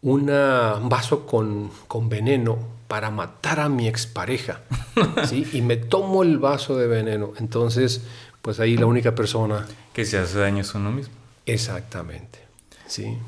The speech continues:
Speaker 2: Oye, cuando, por ejemplo, me acuerdo mucho... a ver si... No, cuando fui contigo, una de las ocasiones me contaste una anécdota, un cuento, una historia acerca del amor propio.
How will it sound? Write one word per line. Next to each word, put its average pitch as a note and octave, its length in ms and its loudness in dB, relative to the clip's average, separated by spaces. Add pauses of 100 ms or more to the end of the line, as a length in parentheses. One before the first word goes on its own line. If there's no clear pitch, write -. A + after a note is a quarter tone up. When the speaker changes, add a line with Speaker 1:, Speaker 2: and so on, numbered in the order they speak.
(120)
Speaker 2:
Oye, D3+ 260 6
cuando, D3 280 0
por C3+ 140 4
ejemplo, C#3+ 300 2
me F#3 80 6
acuerdo D3+ 420 4
mucho... D#3 540 2 (1300)
a B2+ 80 0
ver B2+ 160 4
si... E3+ 340 2
No, C3+ 160 0 (260)
cuando C#3+ 280 4
fui D#3+ 200 2
contigo, F#3 760 2 (680)
una D3 200 2
de E3+ 60 4
las C#3+ 200 2
ocasiones B2 640 0
me B2+ 160 0
contaste A2+ 560 -2
una D3+ 140 2
anécdota, B2 500 -2
un B2 100 0
cuento, B2 640 0 (360)
una A#2 540 0 (380)
historia B2 680 2 (1000)
acerca A2+ 500 -2
del A2+ 160 2
amor G#2 320 -2
propio. B2+ 380 -6